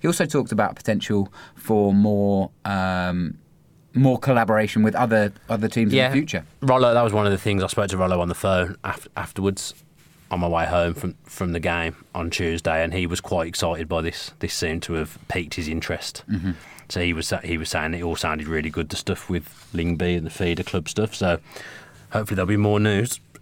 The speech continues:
Speaker 2: soon. Do you wanna do the next one? I've got a bit of gas here, a bit of
Speaker 1: No.
Speaker 2: hiccup, got a bit of the
Speaker 1: Goodness
Speaker 2: hiccup,
Speaker 1: me.
Speaker 2: bit of
Speaker 1: Well,
Speaker 2: hiccups.
Speaker 1: well, we'll leave that. I think, I don't think there's too much more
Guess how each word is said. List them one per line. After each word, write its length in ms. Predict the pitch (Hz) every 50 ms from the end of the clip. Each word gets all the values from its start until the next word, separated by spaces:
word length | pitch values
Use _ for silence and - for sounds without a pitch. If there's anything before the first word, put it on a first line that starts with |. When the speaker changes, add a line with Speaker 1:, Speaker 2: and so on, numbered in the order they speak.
| - -
Speaker 2:
soon. 440 | - - - 127 131 135 151 156 160 - - - - - - - - - - - _ _ _ _ - - - - - - -
Do 80 | - 98 -
you 40 | 110
wanna 120 | 107 107 110
do 60 | 107
the 80 | 110
next 200 | 117 113 - -
one? 160 | 123 123 120 101
I've 260 | 90 87 87 82 - - - - - - _ - - -
got 100 | - 87
a 40 | 82
bit 100 | 80 80
of 60 | 78
gas 260 | 85 85 85 - -
here, 220 | - 95 98 101 90
a 60 | 92
bit 100 | - 87
of 80 | 143 156
Speaker 1:
No. 0 |
Speaker 2:
hiccup, 300 | 139 95 - - 101 90
got 120 | 110 98
a 40 | 92
bit 140 | 85 95 95
of 40 | -
the 60 | 175
Speaker 1:
Goodness 200 | - 160 156 156
Speaker 2:
hiccup, 120 | 185 170 -
Speaker 1:
me. 60 | -
Speaker 2:
bit 100 | 117 107
of 60 | 202
Speaker 1:
Well, 60 | 214 -
Speaker 2:
hiccups. 380 | 117 - - 185 165 143 -
Speaker 1:
well, 120 | 185 185 185
we'll 160 | 190 190 180
leave 240 | 190 190 180 160 143
that. 220 | 143 127 123 -
I 60 | 120
think, 260 | - - 131 123 117
I 80 | 127 135
don't 160 | 143 147 143
think 160 | 131 131 123
there's 140 | 120 113 -
too 300 | - - - 143 131 127
much 240 | 117 113 - - -
more 360 | 117 110 107 107 104 101 -